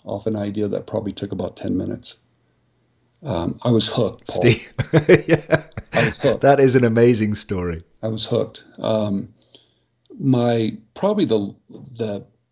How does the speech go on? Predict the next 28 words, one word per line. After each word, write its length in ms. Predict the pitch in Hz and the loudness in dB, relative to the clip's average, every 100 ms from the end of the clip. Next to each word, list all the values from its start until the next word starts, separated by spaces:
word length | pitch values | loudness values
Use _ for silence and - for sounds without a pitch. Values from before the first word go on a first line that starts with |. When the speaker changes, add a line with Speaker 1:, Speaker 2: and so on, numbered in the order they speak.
| _ _ - | _ _ -8
Speaker 1:
probably 260 | 190 202 | -4 0
my 160 | 120 107 | 0 -2
biggest 420 | 92 104 110 - | -4 -4 -4 -4
idea 320 | 95 92 95 | -6 -6 -8
is 160 | 92 - | -8 -8
an 160 | 92 | -10
idea 340 | - 98 95 101 | -8 -10 -6 -6
that 280 | 98 95 - _ _ _ | -6 -8 -10 _ _ _
I 160 | 104 98 _ - | -8 -8 _ -2
really 220 | 123 110 | 0 0
didn't 340 | 107 107 104 - | 0 -2 -2 -2
even 300 | 107 104 98 | -4 -4 -4
invent. 720 | 98 92 107 101 98 - - | -4 -4 -4 -4 -4 -8 -12
Someone 380 | - 113 98 98 | -6 -2 -2 -2
else 200 | 104 98 | 0 -2
did. 280 | - 95 95 | 0 -2 -2
I, 60 | |
I 180 | 92 - | -4 -4
thought 260 | - 123 98 | 0 2 0
I 100 | 95 | -2
did. 380 | 92 90 92 | -6 -8 -8
Someone 320 | - 110 101 101 | -6 -4 -2 -4
else 180 | 101 | -4
did 360 | - 98 92 - | -4 -4 -4 -6
fifty 280 | - 110 98 | -6 -4 -4
years 280 | 101 110 123 | -4 -2 -2
ago, 260 | 101 90 | -2 -4
but 260 | 90 98 | -4 -6